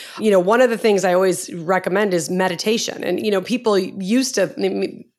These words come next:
five, six years ago when I would talk about this, people thought I was, you know, crazy that I would say meditation's gonna help my gut. But like I mentioned, those signals are going back and forth to each other. So, you know, I would recommend people trying to have a calmer lifestyle. You know,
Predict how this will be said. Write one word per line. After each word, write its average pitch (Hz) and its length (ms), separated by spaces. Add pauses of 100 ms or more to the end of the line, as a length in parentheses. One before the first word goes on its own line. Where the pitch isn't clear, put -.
(100)
five, 196 260
six - 240
years 233 200
ago 180 180
when 185 140
I 180 60
would 175 100
talk 165 160
about 165 160
this, 165 120
people 180 280
thought 165 180
I 170 80
was, 160 320
you 185 80
know, 175 120
crazy 262 440
that 190 160
I 180 80
would 180 160
say 190 160
meditation's 185 680
gonna 170 140
help 170 160
my 175 140
gut. 185 320
But 208 100
like 202 200
I 208 100
mentioned, 220 360
those 175 240
signals 190 540
are 175 80
going 170 300
back 165 240
and 165 120
forth 233 280
to 180 120
each 180 200
other. 175 260
So, 185 380 (320)
you 226 80
know, 202 80
I 185 100
would 185 140
recommend 190 400
people 190 320
trying 185 380
to 180 280 (300)
have 185 160
a 180 40
calmer 185 440
lifestyle. 180 640
You - 120
know, 170 120